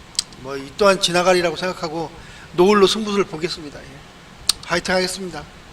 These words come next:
아, 힘들어요. <laughs> 화이팅. 예. 천오백 은행까지.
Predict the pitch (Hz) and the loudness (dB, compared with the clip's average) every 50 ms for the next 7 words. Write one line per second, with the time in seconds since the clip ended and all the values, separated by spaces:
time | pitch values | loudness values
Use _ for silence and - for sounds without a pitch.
0 | - - - - - - - - - - 156 156 160 160 151 147 202 214 196 208 | -20 -20 -20 -20 -20 -20 -20 -20 -12 -8 -4 -2 -2 -2 -2 -2 -4 -4 0 2
1 | 190 180 170 165 160 - - - 240 - - - - 196 180 - - - - - | 4 4 4 2 0 -2 0 2 2 2 2 -4 -14 -14 -14 -14 -16 -16 -8 -6
2 | 190 185 - - 208 185 156 - - - - - - - - - - - - - | -6 -4 -4 -6 -6 -8 -8 -10 -16 -20 -20 -20 -20 -20 -20 -20 -20 -20 -20 -14
3 | - 147 147 151 151 147 147 - - - - - - - - - - - - - | -10 -8 -6 -6 -8 -8 -12 -16 -20 -20 -20 -20 -20 -8 -6 -6 -6 -6 -10 -20
4 | - - - - - - - - - 175 190 190 185 190 175 180 170 175 - 170 | -20 -20 -20 -20 -20 -20 -14 -2 2 4 6 6 6 6 4 4 0 -2 -2 -4
5 | 165 147 165 156 | -4 -4 -6 -10